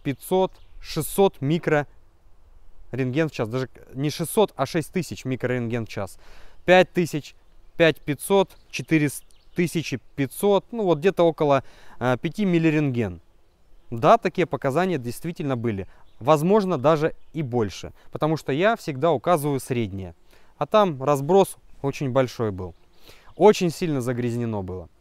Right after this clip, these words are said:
Но, тем не менее, что вот спустя на данный момент тридцать семь лет, в двадцать третьем году, мы отмечали двадцать шестого апреля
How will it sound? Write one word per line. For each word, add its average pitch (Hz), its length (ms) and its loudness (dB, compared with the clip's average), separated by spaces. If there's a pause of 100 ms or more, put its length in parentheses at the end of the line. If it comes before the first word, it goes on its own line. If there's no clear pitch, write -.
(440)
Но, 196 120 -2
тем 262 200 2
не 233 80 2
менее, 175 480 2 (180)
что - 320 4
вот 190 200 4 (180)
спустя 196 640 2 (260)
на 165 160 4
данный 170 340 4
момент 165 400 2
тридцать 175 400 -2
семь 127 280 -2
лет, 180 220 2 (800)
в 123 100 -4
двадцать 165 360 4
третьем 160 360 -2
году, 139 340 2 (1500)
мы 170 140 4
отмечали 170 480 2
двадцать 156 340 0
шестого 143 420 0
апреля 185 480 0